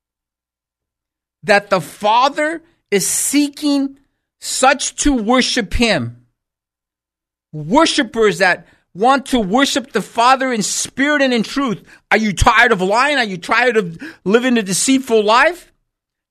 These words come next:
Today is a day of salvation, Scripture tells us. Today is the day when your life can change. I'm not telling you that everything's going to be perfect, but I can tell you is that God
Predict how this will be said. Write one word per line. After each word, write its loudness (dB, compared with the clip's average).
Today 2
is 2
a 0
day 0
of -2
salvation, -2
Scripture -8
tells -4
us. -8
Today 2
is 2
the 0
day 0
when 2
your 4
life 4
can 2
change. -2
I'm -14
not -2
telling 0
you -2
that 2
everything's -2
going 0
to -4
be -6
perfect, 2
but 0
I 4
can 2
tell 2
you -4
is 0
that -2
God 4